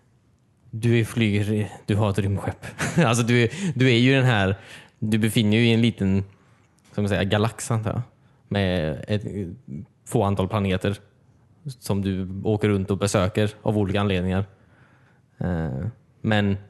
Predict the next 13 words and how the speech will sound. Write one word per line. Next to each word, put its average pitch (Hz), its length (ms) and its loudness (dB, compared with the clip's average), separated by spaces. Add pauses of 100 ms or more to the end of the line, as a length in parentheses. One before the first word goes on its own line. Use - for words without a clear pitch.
(1700)
det 113 100 0
som 113 180 0
är 110 40 0
coolt 147 340 2
är 110 100 4
att - 220 -4 (280)
det 107 120 -2
finns 110 120 0
ingen, 113 300 2 (360)
finns 120 180 0
ingen 117 160 2
handling 131 460 2
egentligen. 120 380 -2